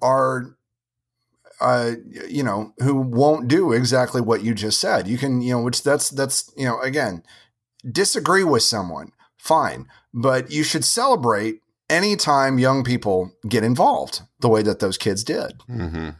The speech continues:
Speaker 1: Uh, you know, and, but that's, I don't know. That's, that's, that's, that's what, to me, that's, that's what conservatism is these days.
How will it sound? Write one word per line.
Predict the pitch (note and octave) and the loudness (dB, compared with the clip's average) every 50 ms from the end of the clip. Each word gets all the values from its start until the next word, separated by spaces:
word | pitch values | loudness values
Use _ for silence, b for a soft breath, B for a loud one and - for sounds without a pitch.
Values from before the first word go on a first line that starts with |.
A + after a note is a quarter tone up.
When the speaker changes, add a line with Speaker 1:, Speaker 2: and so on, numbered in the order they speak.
| _ _ _ _ - | _ _ _ _ 0
Speaker 1:
Uh, | A2+ A2+ G#2+ G#2+ G2+ F#2+ F#2 - - _ - | 2 2 4 2 0 0 -4 -8 -12 _ -4
you | B2+ B2 | -2 0
know, | A2+ G2+ F#2+ A2+ B2 A#2+ - _ | 0 0 -2 -2 -4 -8 -8 _
and, | - A#2+ A#2+ A#2+ A#2 A2+ A#2 A2+ G#2+ b b b b b b b b b | 0 0 2 2 2 0 -2 -4 -6 b b b b b b b b b
but | - B2 G#2+ C3 C3+ C3 B2+ B2 - C3+ | -12 -4 0 0 2 2 2 0 -2 -2
that's, | C3 C#3+ D3 D3+ - - - - - b b b b b b b b b _ _ _ _ _ _ _ _ _ _ _ - B B B B B B B B B B B B B B B B B B B B _ _ - - | 0 0 2 0 0 -2 -4 -6 -8 b b b b b b b b b _ _ _ _ _ _ _ _ _ _ _ -18 B B B B B B B B B B B B B B B B B B B B _ _ -2 2
I | D3+ F3 | 2 4
don't | F#3+ F3+ D#3 | 4 2 2
know. | D#3 F3+ D#3 G2+ | 4 2 2 4
That's, | G#2+ C#3+ D3 - - | 2 2 2 2 0
that's, | D3 D3+ D3+ - - - | 0 0 0 0 -4 -8
that's, | B2+ B2+ C3 D3+ E3+ F3 - - | -6 -2 0 0 0 0 -2 -4
that's | D3 D3 D3+ F3+ D#3 - - | 0 2 2 2 2 2 2
what, | F#3 F#3 E3+ - - | 2 2 2 2 0
to | - D3+ | -2 0
me, | D#3+ F#3+ G#3+ | 0 2 2
that's, | E3 B2+ D3 D3 A#3 - - | 2 2 2 2 0 -2 -2
that's | - B2+ C#3 C#3+ - - | 0 2 2 2 2 2
what | C#3 A#2+ A#2 | 0 0 2
conservatism | - A#2 G2+ - A#2+ A2+ G2 F2+ F2 E2+ F2+ F2+ F2+ F2 F#2 | 0 -2 0 2 2 2 2 0 -2 -4 -4 -4 -4 -4 -4
is | G2 F2 D#2 - | -6 -6 -6 -8
these | C#2+ C2 | -10 -12
days. | - - - - - | -12 -12 -10 -8 -10